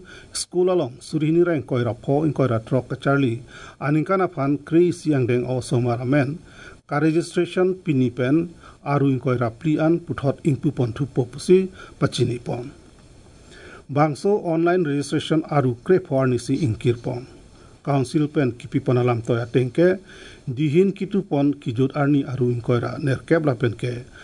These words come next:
angdung atika kapeklang aru thom kebra isi an pekam pon thulo pusi lamthe peklang pon।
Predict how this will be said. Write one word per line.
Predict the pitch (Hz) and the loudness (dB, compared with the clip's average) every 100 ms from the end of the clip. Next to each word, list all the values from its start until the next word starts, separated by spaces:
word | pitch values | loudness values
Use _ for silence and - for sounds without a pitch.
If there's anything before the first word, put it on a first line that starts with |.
| - - _ | -20 -20 _
angdung | 151 151 139 175 180 185 | -2 0 2 2 2 -2
atika | 170 170 170 | -6 0 0
kapeklang | - 160 160 151 127 117 - - - - | 0 -2 0 2 2 0 -8 -20 -20 -20
aru | - 147 131 123 | -4 0 2 0
thom | 117 - 131 | 0 -2 -2
kebra | 113 175 156 | 0 0 0
isi | 123 - | -2 -2
an | 139 113 | -4 -2
pekam | 127 - 123 | -2 0 0
pon | 117 127 | 0 -2
thulo | 131 143 | 0 -2
pusi | 113 143 - 180 190 - - - | -2 -4 2 2 2 -6 -18 0
lamthe | 143 120 143 | 2 2 -2
peklang | 127 120 - 123 | -6 -4 -6 -8
pon। | - 120 | -10 -14